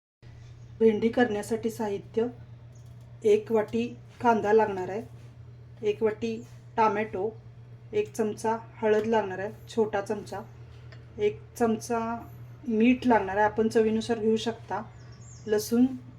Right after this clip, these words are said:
अर्धा पाकळ्या घेतलेल्या आहेत मी, तो बारीक करून घ्यायचा आहे. कोथिंबीर एक वाटी घेतलेली आहे.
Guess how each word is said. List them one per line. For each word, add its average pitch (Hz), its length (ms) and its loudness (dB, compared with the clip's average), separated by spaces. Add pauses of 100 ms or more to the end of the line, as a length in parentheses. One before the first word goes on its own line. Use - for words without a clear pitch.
(240)
अर्धा 214 380 4
पाकळ्या 202 560 -4
घेतलेल्या 208 400 0
आहेत - 160 -12
मी, 208 160 -6 (340)
तो 233 180 0 (120)
बारीक 208 280 2
करून 220 220 0
घ्यायचा 220 360 2
आहे. 214 80 -6 (400)
कोथिंबीर 220 560 2 (220)
एक 214 200 2
वाटी 220 200 0
घेतलेली 208 360 0
आहे. 220 100 -4